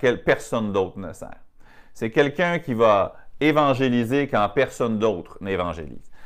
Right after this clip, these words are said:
C'est quelqu'un qui va nettoyer l'Église quand personne d'autre ne s'en préoccupe. Être un leader,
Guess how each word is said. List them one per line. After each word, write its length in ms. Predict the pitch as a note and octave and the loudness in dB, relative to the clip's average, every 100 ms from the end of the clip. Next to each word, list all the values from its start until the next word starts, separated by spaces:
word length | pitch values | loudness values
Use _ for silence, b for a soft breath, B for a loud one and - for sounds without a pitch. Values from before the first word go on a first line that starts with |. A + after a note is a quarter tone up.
| b | b
C'est 240 | b - A2+ | b -4 0
quelqu'un 540 | D#3+ C#3 - E3+ E3 | 4 2 2 0 0
qui 220 | D#3+ B2 | -2 -2
va 180 | G#2+ G2+ | 0 2
nettoyer 560 | G2+ C#3+ D3 C3+ B2+ C#3+ | 4 2 4 4 4 2
l'Église 520 | A#2+ G#2+ A#2 B2+ B2 | 0 -2 -2 -2 -6
quand 280 | - F#2+ F2 | -6 -4 -4
personne 580 | - C#3 - C3+ A2+ G#2 | 0 -2 -2 -4 -4 0
d'autre 280 | G#2+ G#2 G2+ | 0 0 -4
ne 100 | F#2+ | -6
s'en 240 | G#2 F#2+ | -4 -6
préoccupe. 580 | G2+ G2 D#2 - - - b b b | -6 -4 -6 -8 -14 -16 b b b
Être 260 | A#2+ C#3+ - | 4 4 4
un 140 | B2 | 2
leader, 640 | A#2 B2+ D3 B2+ G2+ G2 | 2 2 4 6 6 2